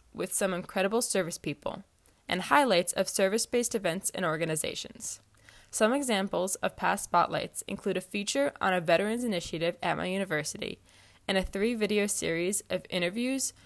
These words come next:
with some women in service for Women's History Month. Next, we have our Salute Stories.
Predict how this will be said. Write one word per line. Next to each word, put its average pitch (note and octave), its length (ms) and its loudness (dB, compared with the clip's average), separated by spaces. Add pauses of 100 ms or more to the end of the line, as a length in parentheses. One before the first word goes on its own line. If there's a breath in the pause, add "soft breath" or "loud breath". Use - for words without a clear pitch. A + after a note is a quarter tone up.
(140 soft breath)
with G3+ 160 -2
some F#3+ 220 2
women F#3 240 0
in F3 80 2
service D#3 560 0
for G3 140 -2
Women's E3 240 0
History F#3 300 0
Month. - 360 -10 (800 soft breath)
Next, - 380 2
we A#3+ 80 2
have G3+ 200 4
our G3+ 120 2
Salute F#3 340 -2
Stories. - 640 -2